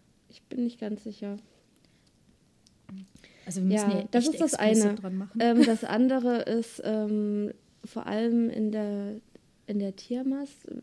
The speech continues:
Speaker 1: werden sehr viel Antibiotika eingesetzt.
Speaker 2: Nicht mehr.
Speaker 1: Einfach, ähm, ja, also weil man halt große Mengen an Tieren auf kleinerem, äh, kleinem Raum hat. Also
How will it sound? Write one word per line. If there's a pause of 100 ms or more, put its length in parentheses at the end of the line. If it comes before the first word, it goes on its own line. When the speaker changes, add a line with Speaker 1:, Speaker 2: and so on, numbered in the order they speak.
(120)
Speaker 1:
werden
sehr
viel
Antibiotika
eingesetzt. (480)
Speaker 2:
Nicht
mehr.
Speaker 1:
Einfach, (520)
ähm,
ja, (380)
also
weil
man
halt (180)
große
Mengen
an
Tieren
auf
kleinerem,
äh,
kleinem
Raum
hat. (720)
Also